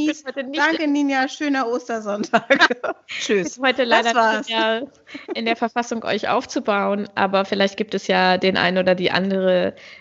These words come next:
Speaker 2: die die gleichen Sorgen haben und dann seid ihr zumindest nicht allein. Aber wir können auch heute noch über was anderes
Speaker 1: Ihr seid
Speaker 2: sprechen
Speaker 1: sowieso
Speaker 2: als
Speaker 1: nicht
Speaker 2: über
Speaker 1: allein. Nee, wir können einfach den ganzen Tag <laughs> darüber sprechen.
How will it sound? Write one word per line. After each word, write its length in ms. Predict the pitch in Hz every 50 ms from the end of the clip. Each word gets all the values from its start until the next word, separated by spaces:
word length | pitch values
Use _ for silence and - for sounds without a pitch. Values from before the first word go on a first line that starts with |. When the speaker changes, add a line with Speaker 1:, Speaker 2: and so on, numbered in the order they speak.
| - _ _ - -
Speaker 2:
die 100 | 214 208
die 140 | 220 226
gleichen 380 | 208 208 180 175 202 - 233 208
Sorgen 380 | 180 185 185 185 185 185 185 180
haben 280 | 180 180 185 185 185
und 160 | - 175 175 -
dann 120 | 180 175
seid 180 | 175 170 170 -
ihr 80 | 180 175
zumindest 380 | - - 180 180 170 175 -
nicht 180 | - 175 - 160
allein. 320 | 165 160 156 156 160 170
Aber 220 | - - 175 175 175
wir 60 | 185
können 200 | - - 240 247
auch 200 | - - 202 -
heute 220 | 220 202 202 - 208
noch 120 | 196 196
über 160 | 208 196 196
was 140 | 175 180 -
anderes 320 | - - 233 294 277 208 -
Speaker 1:
Ihr 60 | -
seid 160 | - 254 -
Speaker 2:
sprechen 100 | 214 214
Speaker 1:
sowieso 160 | 190 - - 196
Speaker 2:
als 60 | 240
Speaker 1:
nicht 120 | 269 262 151
Speaker 2:
über 80 | -
Speaker 1:
allein. 280 | 170 165 170 165 165 170
Nee, 140 | 196 220 226
wir 60 | 247
können 180 | - 285 277 -
einfach 280 | - 226 240 - 233
den 140 | - 214 208
ganzen 300 | 196 196 202 - - 220
Tag 240 | - - 196 202 -
<laughs> 80 | - -
darüber 460 | 208 - - 285 277 277 - 311 302
sprechen. 840 | - 247 233 - - 240 - - 285 - - - - - - 311